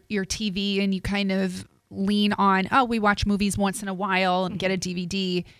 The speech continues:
Speaker 1: it's, you don't have to store it. You can return it when you're done. I think it's a wonderful idea.
Speaker 2: Yeah. And if you are into streaming, we also have an app called Hoopla, and you can stream movies, music,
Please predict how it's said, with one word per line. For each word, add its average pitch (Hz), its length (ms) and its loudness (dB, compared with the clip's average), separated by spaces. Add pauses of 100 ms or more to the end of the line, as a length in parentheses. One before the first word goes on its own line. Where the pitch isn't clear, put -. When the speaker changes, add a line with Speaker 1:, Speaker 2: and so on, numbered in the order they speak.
(180)
Speaker 1:
it's, - 440 -8
you 180 80 -4
don't 190 80 2
have 180 100 -2
to - 80 -10
store 208 400 4
it. 202 100 2
You - 80 -4
can 175 160 -2
return 170 280 -2
it 160 80 -6
when 156 120 -4
you're - 120 -8
done. 214 500 4
I - 100 -2
think 277 160 -2
it's 226 160 -2
a 190 60 2
wonderful 175 420 0
idea. 160 500 -2 (180)
Speaker 2:
Yeah. 160 360 -4
And 226 340 4
if 214 200 2
you 208 140 -6
are 320 280 6
into 233 240 4
streaming, 185 520 -2
we 185 120 -2
also 190 440 -2
have 185 560 -4
an 180 120 -6
app 170 260 -4
called 170 260 -6 (100)
Hoopla, 262 520 -2 (200)
and 185 180 0
you 175 60 -4
can 180 220 -6
stream 175 720 -4 (100)
movies, 226 920 0
music, 202 680 0